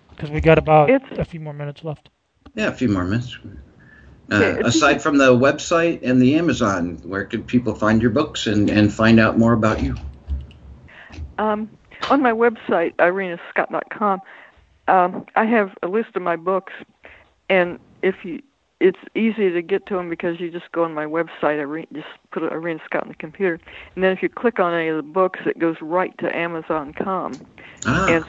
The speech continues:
Speaker 2: so it's easy to get to the ordering place.
Speaker 3: Oh, that's good to know.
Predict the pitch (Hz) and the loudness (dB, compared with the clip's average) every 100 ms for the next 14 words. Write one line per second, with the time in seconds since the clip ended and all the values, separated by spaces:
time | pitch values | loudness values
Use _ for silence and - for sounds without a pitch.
0 | - 170 156 - 165 - 185 165 160 143 | -4 -2 -2 -4 -4 -4 -8 -4 -4 -4
1 | 147 147 - 190 156 139 - _ _ 151 | -4 -6 -6 -10 -8 -8 -10 _ _ -6
2 | 160 160 160 143 143 156 - - - - | -2 -2 -2 -6 -10 -14 -8 -8 -6 -10
3 | - - - - - _ - - - - | -16 -20 -20 -20 -20 _ -20 -20 -20 -20
4 | - - - - - - _ - 120 123 | -20 -20 -20 -20 -20 -20 _ 0 2 4
5 | 113 - 107 98 92 104 98 | 2 2 0 0 2 4 4